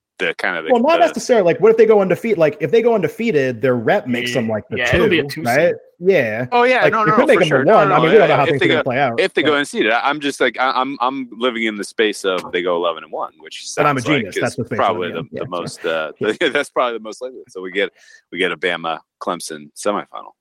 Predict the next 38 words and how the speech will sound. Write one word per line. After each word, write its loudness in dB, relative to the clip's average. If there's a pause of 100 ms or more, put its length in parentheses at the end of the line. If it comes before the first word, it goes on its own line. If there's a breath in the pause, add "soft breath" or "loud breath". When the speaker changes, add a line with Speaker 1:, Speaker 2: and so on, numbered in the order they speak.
Speaker 1:
potentially, -4
Speaker 2:
Right. -4
Bama, 0
Speaker 1:
which, -6
Speaker 2:
Bama 2
Speaker 1:
which 2
makes, 2
Speaker 2:
one 0
million 2
percent -4
of -2
the -2
time, -6
Speaker 1:
yeah, 0
Speaker 2:
that -2
game, -8
Speaker 1:
which -4
Speaker 2:
by -8
the -6
way, 0
Speaker 1:
makes -4
Speaker 2:
but, -6
Speaker 1:
your 0
other -2
Speaker 2:
uh, -8
Speaker 1:
semifinalist, -6
if -18
you -12
can -14
figure 0
Speaker 2:
yeah. 2
Speaker 1:
out -2
who -4
the -2
other -2
finalist -4
will -20
be, -20